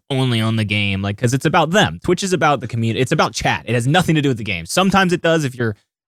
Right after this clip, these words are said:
pro level-esque, but even those guys, if you look at sub comparisons to, like, entertaining streamer versus, like, just absolute sharpshooters, it's the creators that make so much more money. It's no different than saying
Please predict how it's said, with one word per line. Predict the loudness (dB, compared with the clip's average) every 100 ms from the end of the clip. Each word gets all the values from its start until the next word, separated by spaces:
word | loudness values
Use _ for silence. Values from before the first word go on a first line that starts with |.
| _
pro | -2 2 2
level-esque, | 2 2 2 2 2 0 -4 _ _ _
but | 2
even | 2 2
those | 2 2
guys, | 2 0 -2 -8 _ _
if | -4
you | 0
look | 0 -2
at | -2
sub | -2 2
comparisons | 2 4 2 2 -2 -2
to, | -2
like, | 0 -2 _ -2
entertaining | -2 2 2 0
streamer | 0 -2 0
versus, | -2 -2 -2
like, | -4 -4
just | -6 -6 -8 _ _
absolute | -2 0 -2 0
sharpshooters, | 0 0 0 2 2 -2 _ -8
it's | -8 -8 _
the | 0 0
creators | 0 4 6 6 4
that | 2 0 2
make | 0 0
so | 0
much | 2 2
more | 2
money. | 2 0
It's | 0
no | 0
different | 0 0
than | -2
saying | 0 -2 -2